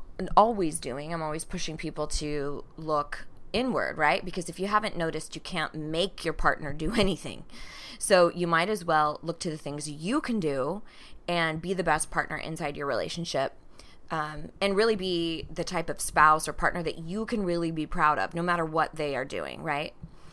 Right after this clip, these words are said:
So the first thing I want you to ask yourself is, "How would I respond to me?"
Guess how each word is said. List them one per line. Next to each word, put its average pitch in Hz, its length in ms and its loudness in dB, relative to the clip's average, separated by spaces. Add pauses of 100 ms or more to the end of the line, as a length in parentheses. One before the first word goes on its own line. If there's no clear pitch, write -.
(240)
So - 100 -4
the 247 80 2
first 302 220 0
thing 370 120 -2
I 277 60 2
want 220 180 0
you 220 60 2
to 170 100 6
ask 156 240 6
yourself 160 360 2
is, - 100 -4
"How 262 340 6
would 294 220 0 (140)
I 180 300 8
respond 160 920 0
to 160 160 -4
me?" 147 480 -4